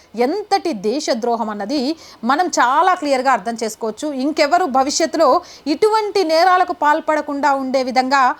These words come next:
వీడు మైనర్ అనో, లేకపోతే చిన్న పోరగాడనో వదిలేయకుండా కఠినంగా శిక్షించాల్సిన అవసరం ఉంది. పన్నెండవ తరగతి చదువుతున్న జ-, జసీంను గుజరాత్ యాంటీ టెర్రర్ స్క్వాడ్, ఏటీఎస్ అరెస్ట్ చేసి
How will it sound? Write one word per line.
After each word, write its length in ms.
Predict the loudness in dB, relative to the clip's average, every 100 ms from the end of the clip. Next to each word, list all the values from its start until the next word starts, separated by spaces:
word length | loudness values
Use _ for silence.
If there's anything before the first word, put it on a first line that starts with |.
| -12 _ -10
వీడు 140 | -8
మైనర్ 420 | -4 -2 0 2
అనో, 280 | 0 -4 -10 -12 _ -10
లేకపోతే 280 | -8 -6 -8 -6
చిన్న 160 | -4 -2
పోరగాడనో 640 | 0 0 2 0 -2 -4
వదిలేయకుండా 600 | -10 -8 -8 -8 -10 -14
కఠినంగా 640 | -8 -8 -6 -8 -4 -4
శిక్షించాల్సిన 680 | -4 -8 -10 -8 -6 -6 -6
అవసరం 360 | -10 -6 -4 -4
ఉంది. 220 | -6 -12 _ -20 -20 _
పన్నెండవ 460 | 0 2 2 2 2
తరగతి 260 | 0 -2
చదువుతున్న 600 | 0 0 0 -2 -2 -2 -6 _ _ _
జ-, 240 | 0 0 0 _ _ _
జసీంను 600 | 0 0 2 0 0 -2 -6
గుజరాత్ 600 | -6 -2 2 2 0 -2
యాంటీ 340 | -2 -2 -4
టెర్రర్ 300 | -2 -2 -2
స్క్వాడ్, 360 | -6 -2 -2 -2 0
ఏటీఎస్ 500 | 0 2 -2 -2 -2
అరెస్ట్ 300 | -4 -2 -2
చేసి 400 | -2 0 -2